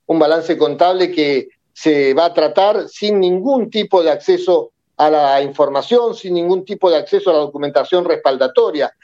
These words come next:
algo que ya es reiterativo y constante desde el dos mil quince, eh, a la fecha por parte de este oficialismo,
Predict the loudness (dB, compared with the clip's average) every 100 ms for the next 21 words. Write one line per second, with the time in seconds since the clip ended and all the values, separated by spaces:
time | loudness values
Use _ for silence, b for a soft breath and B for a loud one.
0 | b 0 2 0 0 0 0 0 -2 -2
1 | -2 0 -2 -2 -2 -2 2 0 -2 B
2 | B -2 0 0 0 0 0 0 0 0
3 | -2 -2 -2 0 0 0 -2 -4 _ -4
4 | 0 2 2 2 0 0 0 0 -2 -2
5 | 0 0 0 -2 0 -2 0 -2 -2 0
6 | 0 0 -2 -2 -4